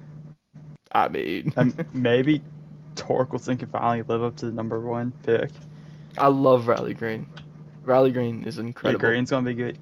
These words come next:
Speaker 2: Casey Mize, well, he had Tommy John, didn't he?
Speaker 1: Yeah, him and Screwball are both hurt, I believe.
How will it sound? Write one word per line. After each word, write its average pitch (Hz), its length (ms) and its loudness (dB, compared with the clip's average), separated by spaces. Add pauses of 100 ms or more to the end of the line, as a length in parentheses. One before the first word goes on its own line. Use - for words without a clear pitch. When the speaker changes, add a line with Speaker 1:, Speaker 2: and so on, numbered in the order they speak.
Speaker 2:
Casey 131 360 -2
Mize, 123 580 0
well, 135 220 0 (200)
he 156 80 -2
had 151 100 2
Tommy 127 220 2
John, 107 160 -2
didn't 117 180 -6
he? 120 80 -6 (920)
Speaker 1:
Yeah, 123 300 4 (100)
him 127 200 0
and 120 360 -2 (120)
Screwball 92 540 -2
are - 40 -4
both - 200 -6
hurt, - 260 -8
I - 40 -10
believe. - 360 -10